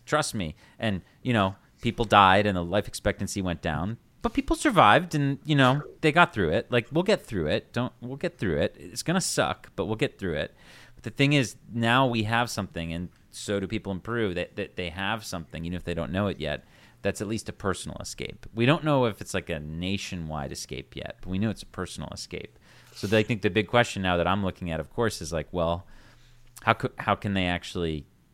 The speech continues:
uh, what's the best way for them to enter this new system? And that, that's, that's getting into the details, of course. But, like, that's, that's, I think, a big challenge right now is for people to think about.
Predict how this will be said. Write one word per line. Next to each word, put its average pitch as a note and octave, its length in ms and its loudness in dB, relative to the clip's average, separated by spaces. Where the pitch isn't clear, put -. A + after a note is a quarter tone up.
uh, E2 280 0
what's A#2 180 -2
the - 80 -2
best G2+ 260 0
way F#2+ 140 0
for F2 160 -6
them E2+ 160 -2
to B1 120 -8
enter E2+ 240 -8
this D#2 220 -10
new D2 100 -10
system? - 520 -12
And G#2 120 -2
that, A2+ 160 -2
that's, - 360 -2
that's B2 240 4
getting A2+ 240 2
into F#2 160 -6
the D#2+ 80 -2
details, F2 420 0
of C#2 120 -18
course. - 340 -12
But, G#2 100 2
like, F#2 220 4
that's, G2+ 340 0
that's, G2+ 220 2
I G2 60 2
think, A#2 260 0
a F#2 40 -4
big E2+ 180 -4
challenge F2+ 420 -2
right D2+ 160 -2
now D#2 160 -4
is D#2 80 -6
for E2 120 -10
people D#2+ 220 -10
to D#2 100 -8
think - 240 -8
about. C#2+ 340 -6